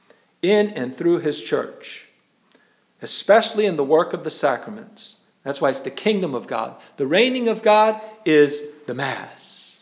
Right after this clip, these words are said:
The Mass is always being offered by the priest, and the prayer, the liturgy of the hours, the prayer of the church, the official prayer of the church. Christ is always on the earth, praising the Father by his ministers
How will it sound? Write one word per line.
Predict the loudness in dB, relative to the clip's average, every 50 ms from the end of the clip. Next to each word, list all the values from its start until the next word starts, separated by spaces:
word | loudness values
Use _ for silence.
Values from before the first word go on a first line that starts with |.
| _ _ _ _ _ _ _
The | -8
Mass | -4 -4 -4 -4 -6 -10
is | -12 -12 -2 0
always | 2 2 2 2 0 -2 -2
being | -4 -6 -6 -4 -4 0
offered | 0 0 0 -2 -10 -8 -4
by | -4 -4 -4
the |
priest, | -4 -8 -10 -10 -10 -10 -14 -18 -18 -12
and | -10 -10 -10
the | -12
prayer, | -4 2 4 4 6 6 4 2
the | 2 -2
liturgy | -2 0 0 2 2 0 0 -2 -2
of | -2 -2
the | -2 -2 -2
hours, | -2 -4 -4 -6 -12
the | -16
prayer | -10 -2 0 0 2 0
of | -2 -6
the | -12
church, | -14 -12 -12 -12 -12 -12 -18 -20 -20 -20 -20 -20 _ _
the | -8
official | -8 -6 -2 -2 -2 -2 -2 -6 -6
prayer | -4 -2 -2 -2
of | -2 -6
the | -12
church. | -14 -12 -12 -12 -14 -14 -20 -20 -20 -20 _ _ _ _ _ _ _ _ _ _ _ _
Christ | 2 2 2 2 2 -4 -8
is | -10 -10 -10 -4 4
always | 6 6 8 8 8 8 8 6 4 4
on | 0 0 0
the | -2 -4 -2
earth, | -4 -4 -6 -8 -12 -20 -20 -20 _ _ _ _ _ _ _ _ _ _ _ _ _ _ _
praising | 4 8 10 12 12 10 8 6 2 2 2
the | 0
Father | 2 2 2 2 2 -4 -8 -12 -16 -18 -20 _ _ _ _ _ _ _ _ _ _ _ _ _ _ _ _ _ _ _ _
by | -4 -2 -2 -2
his | -2 -6 -6 -4
ministers | 0 2 4 4 4 2 0 -4 -6 -6